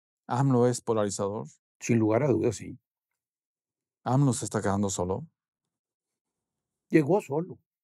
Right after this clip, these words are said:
Speaker 2: Una persona que no escucha a nadie está solo.
Speaker 1: ¿Ni los empresarios?
Speaker 2: ¿Tú ves empresarios acompañándolo?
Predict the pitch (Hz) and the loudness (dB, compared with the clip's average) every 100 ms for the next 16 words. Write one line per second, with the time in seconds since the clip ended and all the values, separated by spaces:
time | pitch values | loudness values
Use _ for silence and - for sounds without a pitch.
0 | _ _ _ _ _ _ _ _ 277 233 | _ _ _ _ _ _ _ _ -2 0
1 | 185 185 254 - 175 202 - 208 170 196 | 0 2 0 0 0 0 -2 -6 -2 -2
2 | 143 170 175 139 - - - - - - | 2 2 2 -2 -4 -14 -14 -12 -14 -16
3 | _ _ 123 117 104 110 110 107 104 113 | _ _ 0 0 0 0 0 0 0 -2
4 | 185 - _ _ _ - 101 95 113 113 | -4 -10 _ _ _ -8 -4 -4 -4 -6
5 | - 95 101 110 101 - 92 92 95 113 | -8 -8 -6 -6 -8 -14 -14 -12 -8 -6
6 | 165 | -8